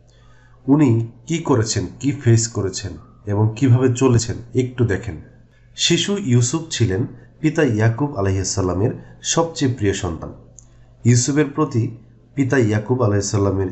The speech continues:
এই অবর্ণনীয় ভালোবাসাকে কোনোভাবেই মেনে নিতে পারেননি তার সহোদরেরা। হিংসার বশবর্তী হয়ে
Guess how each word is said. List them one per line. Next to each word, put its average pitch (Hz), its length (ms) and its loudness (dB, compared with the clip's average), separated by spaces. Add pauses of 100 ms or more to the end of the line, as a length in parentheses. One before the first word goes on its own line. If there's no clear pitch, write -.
এই 120 300 2
অবর্ণনীয় 110 720 2
ভালোবাসাকে 101 840 -2 (440)
কোনোভাবেই 120 580 2
মেনে 104 300 2
নিতে 110 240 4
পারেননি 90 540 -2 (340)
তার 127 160 2
সহোদরেরা। 92 680 0 (1000)
হিংসার 135 340 2
বশবর্তী 123 560 2
হয়ে 123 380 4